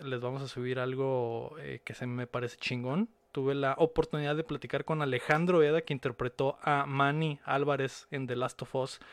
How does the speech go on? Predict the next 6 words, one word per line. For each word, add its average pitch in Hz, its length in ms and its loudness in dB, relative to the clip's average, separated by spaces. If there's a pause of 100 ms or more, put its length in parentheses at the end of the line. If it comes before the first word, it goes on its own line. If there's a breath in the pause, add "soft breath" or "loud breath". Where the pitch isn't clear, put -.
(200 loud breath)
Parte 143 280 2
dos. 139 340 2 (320 loud breath)
Le 131 80 -6
pregunté 131 840 0
algunas 131 400 -4
cosas 131 340 -2